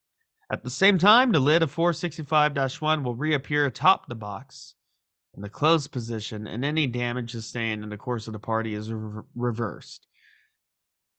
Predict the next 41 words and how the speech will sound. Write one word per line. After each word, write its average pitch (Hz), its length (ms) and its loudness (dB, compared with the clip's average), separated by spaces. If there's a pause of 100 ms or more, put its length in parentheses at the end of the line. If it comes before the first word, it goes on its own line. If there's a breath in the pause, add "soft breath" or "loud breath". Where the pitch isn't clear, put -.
Uh, 98 280 -4
attempts 151 480 0
to 139 300 4
close 160 380 2
or 143 80 2
damage 147 360 0
the 135 60 -8
box 139 280 2
prior 151 480 2
to 147 160 -6
the 131 80 -6
end 135 200 -4
of 127 60 -6
the 120 100 -8
time 131 320 2
limit 131 240 0
had 113 160 -2
no 135 280 2
effects 120 400 -4
on 110 120 -4
this 104 160 -10
phenomenon, 98 640 -8 (340 soft breath)
nor 143 240 2
have 127 220 4
attempts 123 420 -4
to 120 80 -8
distance 120 680 -4
the 107 100 -12
subject 104 520 -8
from 98 380 -8 (260)
four 117 160 -2
sixty-five 104 640 -6
dash 95 280 -8
one 107 280 -6
prior 104 380 -4
to 104 140 -14
the 101 100 -10
conclusion 107 640 -6
of 98 220 -10
the 104 100 -6
party. 107 680 -2